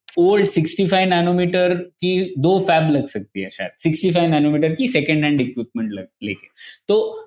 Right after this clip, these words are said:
इसमें भी मतलब डिफरेंस है ना, क्योंकि आप कैपिटल इन्वेस्टमेंट करोगे और वो सिर्फ इतना कम थ्रूपुट है कि आप मैनेज कर सकते हो एक सरकारी रन कंपनी से। लेकिन अगर आपको सेमीकंडक्टर बनाना है और वो भी आज की डेट में, अ, काफी लोगों को सप्लाई करना है,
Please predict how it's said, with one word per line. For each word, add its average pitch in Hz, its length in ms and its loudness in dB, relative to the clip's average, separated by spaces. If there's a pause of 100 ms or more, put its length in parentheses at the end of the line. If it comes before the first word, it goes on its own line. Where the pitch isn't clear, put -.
इसमें 196 340 2
भी 190 320 0
मतलब 165 280 2
डिफरेंस 147 400 2
है 123 60 0
ना, 160 120 -2
क्योंकि 165 320 0
आप 170 260 0
कैपिटल 151 420 0
इन्वेस्टमेंट 165 640 -2
करोगे 160 380 0
और 160 180 0
वो 156 160 0
सिर्फ 170 220 -6 (240)
इतना 175 500 -2 (260)
कम 170 280 2
थ्रूपुट 180 380 0
है 196 100 0
कि 196 100 -2
आप 185 140 2
मैनेज 151 360 2
कर 156 140 -2
सकते 151 280 -2
हो 156 60 2
एक 151 100 -4
सरकारी 123 460 -2
रन 120 180 -8
कंपनी 110 400 -14
से। 165 140 -6
लेकिन 151 300 -2
अगर 160 200 0
आपको 156 380 -2 (260)
सेमीकंडक्टर 170 760 2
बनाना 156 360 2
है 156 140 2
और 147 200 2
वो 143 160 2
भी 165 240 2
आज 131 180 2 (120)
की 151 80 2
डेट 143 320 0
में, 143 320 0
अ, - 100 -20 (440)
काफी 117 280 0
लोगों 135 280 0
को 143 120 -4
सप्लाई 127 380 -4
करना 139 300 -4
है, - 60 -18